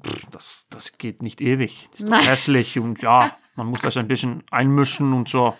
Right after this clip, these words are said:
Speaker 1: Hm.
Speaker 2: <laughs> Ja, nein, das ist totaler Schwachsinn.
Speaker 1: Ja, das, ich hab das irgendwann gehört, aber das ist nur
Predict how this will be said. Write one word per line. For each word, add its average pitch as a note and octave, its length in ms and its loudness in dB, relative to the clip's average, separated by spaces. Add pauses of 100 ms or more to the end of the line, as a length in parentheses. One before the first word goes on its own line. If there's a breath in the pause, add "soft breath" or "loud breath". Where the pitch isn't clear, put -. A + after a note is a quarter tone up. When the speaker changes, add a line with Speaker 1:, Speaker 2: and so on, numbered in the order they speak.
(800 loud breath)
Speaker 1:
Hm. - 200 4
Speaker 2:
<laughs> E4+ 1080 -2 (960 loud breath)
Ja, E3+ 280 -2
nein, E3+ 220 -6
das E3+ 160 -14
ist E3+ 140 -14
totaler F3+ 480 -8
Schwachsinn. E3+ 720 -12 (240 soft breath)
Speaker 1:
Ja, G2+ 340 -10
das, - 720 -18 (640)
ich - 240 -14
hab - 120 -12
das A#2+ 200 -8
irgendwann A2 560 -6
gehört, C#3+ 480 -4
aber G#2+ 480 -4
das - 240 -10
ist - 320 -18
nur A2 380 -6